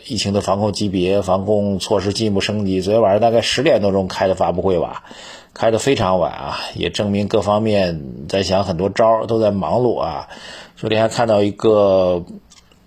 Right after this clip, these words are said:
一个照片儿，我觉得还挺感动的，应该是北京的一个照片儿啊，这个可能是在北京的相关的社区还是新发地是在做相关的工作吧，穿着防护服，然后这位工作人员应该是医生吧，那么脱掉防护服之后，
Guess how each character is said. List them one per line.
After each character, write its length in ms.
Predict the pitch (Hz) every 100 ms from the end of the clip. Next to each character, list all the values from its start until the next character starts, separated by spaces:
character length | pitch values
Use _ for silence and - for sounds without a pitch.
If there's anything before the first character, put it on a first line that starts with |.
| _
一 80 | 127
个 80 | 123
照 180 | 139 123
片 160 | 139
儿， 240 | 147 143 98
我 80 |
觉 80 | 95
得 60 | 104
还 40 |
挺 200 | 104 113
感 180 | 101 76
动 180 | 95 92
的， 120 | 67
应 120 | 92
该 140 | 104 107
是 80 |
北 220 | 101 95 85
京 160 | 101
的 80 | 101
一 60 | 95
个 40 |
照 200 | 98 90
片 120 | 95
儿 140 | 92 78 -
啊， 180 | 82
这 160 | 82 90
个 120 | 85
可 100 | 82
能 140 | 85 101
是 80 |
在 580 | 107 104 98 98 92 82 - - _
北 140 | - 87
京 220 | 98 104
的 260 | 101 95
相 240 | 95 104 104
关 100 | 107
的 60 |
社 200 | 104 110
区 200 | 98 117
还 180 | 104 87
是 60 | 190
新 120 | 110
发 140 | 101
地 220 | 101 104 90
是 100 | -
在 160 | 95
做 280 | 92 110 95
相 240 | 90 95
关 100 | 101
的 80 | 98
工 220 | 92 110
作 180 | 113 95
吧， 100 | - - - - - -
穿 180 | - 156
着 60 |
防 180 | 117 131
护 60 | 131
服， 320 | 92 98 113
然 180 | 95 98
后 200 | 120 117
这 180 | 117 113
位 440 | 113 107 101 95 - - -
工 160 | 139
作 100 | 131
人 120 | 101 101
员 60 |
应 40 | 123
该 160 | 165
是 140 | 170 110
医 120 | 101
生 200 | - 98
吧， 340 | 85 - - 90
那 80 |
么 120 | 90 90
脱 300 | - - 156
掉 160 | 135
防 200 | 110 107
护 180 | 110 95
服 100 | 101
之 140 | 101
后， 260 | 113 98 85